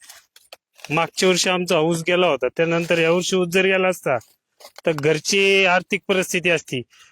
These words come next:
तिच्यावर आमचे मुलं आहे, मुलांचे शिक्षण आहे, आर्थिक जबाबदारी, आज याच्यावर सगळं अवलंबून होती. हे पूर्ण झिरो झाले. आज उद्या कारखाना जर एक महिन्याने तोडायला आले,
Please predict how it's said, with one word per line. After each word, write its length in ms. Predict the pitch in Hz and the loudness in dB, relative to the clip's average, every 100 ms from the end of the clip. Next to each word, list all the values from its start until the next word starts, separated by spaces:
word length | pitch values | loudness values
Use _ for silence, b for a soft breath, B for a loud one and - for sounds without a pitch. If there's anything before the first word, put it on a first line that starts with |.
| b | b
तिच्यावर 280 | 170 156 180 | -6 0 0
आमचे 280 | 175 175 196 | 0 0 -2
मुलं 260 | 180 185 185 | 0 2 2
आहे, 140 | 170 | 2
मुलांचे 480 | 170 180 185 180 175 | 0 0 -2 -2 -2
शिक्षण 460 | - 185 - 190 | -2 -2 0 0
आहे, 160 | 160 127 127 _ _ _ _ _ | 0 0 -4 _ _ _ _ _
आर्थिक 340 | 160 175 - 180 | -2 -2 -2 -4
जबाबदारी, 720 | 170 180 180 170 185 180 156 | 0 0 0 0 0 2 2
आज 240 | 147 156 | 0 0
याच्यावर 300 | 185 175 202 | -2 -2 -2
सगळं 240 | 180 202 196 | -2 0 2
अवलंबून 440 | 190 202 196 202 | 2 2 0 0
होती. 240 | 170 147 131 _ b b | 0 -2 -6 _ b b
हे 60 | 170 | -6
पूर्ण 340 | 156 220 233 | 0 2 2
झिरो 360 | 214 165 175 202 | 2 0 2 2
झाले. 260 | 165 143 | 2 2
आज 240 | 131 151 185 | 0 0 0
उद्या 180 | 196 190 | -2 0
कारखाना 420 | 208 202 190 190 | 0 0 0 -2
जर 140 | 190 208 | 0 0
एक 120 | 208 202 | 0 0
महिन्याने 280 | 208 196 | 0 0
तोडायला 380 | 185 202 202 202 | 0 0 2 2
आले, 180 | 196 160 | 2 0